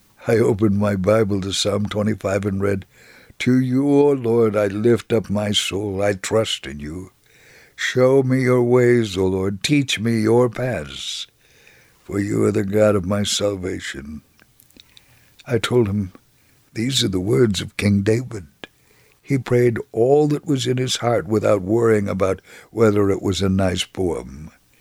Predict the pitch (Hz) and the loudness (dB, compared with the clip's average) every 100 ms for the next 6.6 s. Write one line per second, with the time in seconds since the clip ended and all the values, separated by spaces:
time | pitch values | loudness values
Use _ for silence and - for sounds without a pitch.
0 | _ _ _ 147 175 165 110 104 131 131 | _ _ _ -4 0 0 -2 0 0 2
1 | 98 82 69 104 104 117 101 90 78 82 | 0 -2 -2 -2 2 2 2 0 -4 -4
2 | - 78 90 82 90 107 117 120 78 - | -4 -6 -6 -4 -2 0 0 -2 -8 -10
3 | _ - - - _ 92 80 95 - - | _ -20 -20 -20 _ -4 -2 -2 -2 -4
4 | 87 - - 123 123 117 113 110 95 64 | -6 -8 -2 0 0 -2 -6 -6 -6 -8
5 | - 65 76 95 95 92 85 90 - 85 | -12 -10 -4 -2 -2 -4 -6 -8 -8 -10
6 | 87 - - - - - | -10 -14 -16 -18 -20 -20